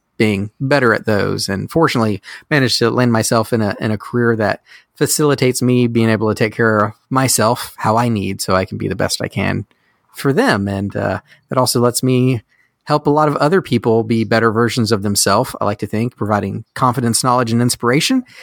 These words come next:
It's kind of my pitch. I like to, you know, demystify the making process. I think it's really interesting. There, there was this turning point. I don't know when it happened, of realizing that everything we're around, you know, none of it magically appeared. It's all the product of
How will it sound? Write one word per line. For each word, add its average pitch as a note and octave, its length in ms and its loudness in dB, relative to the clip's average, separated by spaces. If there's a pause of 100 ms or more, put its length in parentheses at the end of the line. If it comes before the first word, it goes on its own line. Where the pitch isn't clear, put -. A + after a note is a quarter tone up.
It's - 100 -16
kind C#3 160 -2
of B2+ 60 0
my A2 140 2
pitch. - 260 -4
I A#2+ 60 0
like A#2 140 0
to, A#2 100 -4
you G#2+ 120 0
know, G2+ 120 -2
demystify C3+ 960 0
the A2+ 80 -2
making C3+ 320 0
process. C3 460 0
I - 260 -20
think C#3+ 100 2
it's C3 100 -2
really C3+ 200 2
interesting. A#2+ 680 -4
There, A2 220 -2
there A#2 140 -2
was A2 100 -4
this A2+ 180 -6 (120)
turning C3+ 300 2
point. A#2+ 320 -4
I A#2 40 -6
don't A#2 120 -4
know A2+ 100 -4
when A2+ 160 -4
it - 20 -8
happened, A2+ 380 -2
of G#2 100 -8
realizing A2 540 -2
that G2+ 180 -2 (440)
everything C#3+ 680 0
we're A2 260 2
around, F#2+ 760 -2 (1000)
you C#3 100 0
know, D3 80 4
none E3 160 2
of G#3+ 100 0
it A#3+ 60 -4
magically C3 540 0
appeared. G#2+ 520 -4
It's - 200 -4
all B2 520 2 (280)
the B2 100 0
product A#2 600 0 (100)
of G2 500 -2